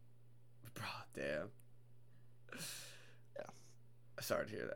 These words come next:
Speaker 1: How,
Speaker 2: Thinking about
Speaker 1: how
Speaker 2: it
Speaker 1: long is he out
Speaker 2: yesterday,
Speaker 1: for?
Speaker 2: and at least six weeks.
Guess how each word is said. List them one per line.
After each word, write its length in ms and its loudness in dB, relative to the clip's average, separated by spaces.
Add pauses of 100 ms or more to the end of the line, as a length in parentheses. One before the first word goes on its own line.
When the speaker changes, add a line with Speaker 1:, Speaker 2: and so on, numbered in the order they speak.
Speaker 1:
How, 80 12
Speaker 2:
Thinking 140 12
about 200 12
Speaker 1:
how 60 12
Speaker 2:
it 40 12
Speaker 1:
long 20 12
is 180 12
he 60 12
out 60 12
Speaker 2:
yesterday, 240 12
Speaker 1:
for? 280 10
Speaker 2:
and 220 12 (1300)
at 60 10
least 220 12
six 240 6
weeks. 440 0